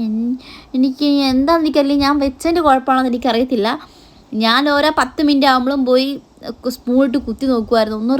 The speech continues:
റെഡിയായില്ല. എന്താണെങ്കിലും നമ്മുടെ ചമ്മന്തിക്കറി ഇവിടെ റെഡിയായിട്ടുണ്ട്. എൻ്റെ ഭഗവാനെ, അത് എന്ത് പറ്റിയെന്നറിയില്ല,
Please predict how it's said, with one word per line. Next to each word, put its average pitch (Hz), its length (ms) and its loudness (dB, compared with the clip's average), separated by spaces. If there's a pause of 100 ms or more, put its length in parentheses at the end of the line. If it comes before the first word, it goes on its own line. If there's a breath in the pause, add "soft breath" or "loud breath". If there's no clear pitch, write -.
റെഡിയായില്ല. 226 440 -2 (920 loud breath)
എന്താണെങ്കിലും 254 760 0
നമ്മുടെ 233 220 0 (100)
ചമ്മന്തിക്കറി 330 640 2
ഇവിടെ 220 140 2 (100)
റെഡിയായിട്ടുണ്ട്. 208 720 0 (180)
എൻ്റെ 196 200 -6 (100)
ഭഗവാനെ, 196 500 -4 (120)
അത് 180 160 -6
എന്ത് 214 200 0
പറ്റിയെന്നറിയില്ല, 226 640 0